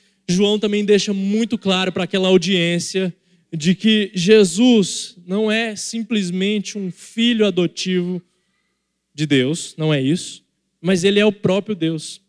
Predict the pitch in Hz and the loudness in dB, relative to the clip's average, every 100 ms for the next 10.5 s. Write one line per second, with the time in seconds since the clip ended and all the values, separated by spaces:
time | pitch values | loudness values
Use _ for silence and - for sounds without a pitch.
0 | _ _ _ _ 175 202 202 214 262 269 | _ _ _ _ 0 2 4 4 2 0
1 | 226 214 - 208 - - 196 208 190 180 | 0 -2 2 2 2 0 2 2 0 -2
2 | 175 165 160 151 131 120 - - _ _ | -2 -2 -2 -4 -6 -8 -14 -20 _ _
3 | _ _ _ _ _ - _ - 147 180 | _ _ _ _ _ -20 _ -8 -2 2
4 | 233 240 202 190 160 _ _ _ 156 190 | 4 2 0 -4 -8 _ _ _ -2 0
5 | 180 151 196 214 - - _ _ _ 180 | 0 -2 -2 -2 -4 -12 _ _ _ -6
6 | - 190 175 208 220 220 208 202 202 190 | -2 -2 0 0 2 2 2 0 0 0
7 | 175 190 175 - 208 277 277 247 226 - | -2 -4 -8 -8 -4 -2 -2 -2 -4 -4
8 | 220 196 - 214 214 196 202 226 226 - | -4 -4 -6 -4 -2 -2 0 -2 -4 -10
9 | 170 170 208 208 208 202 196 196 196 175 | -10 -2 0 0 -2 0 2 2 2 -2
10 | 170 165 196 240 | -2 -4 -2 -4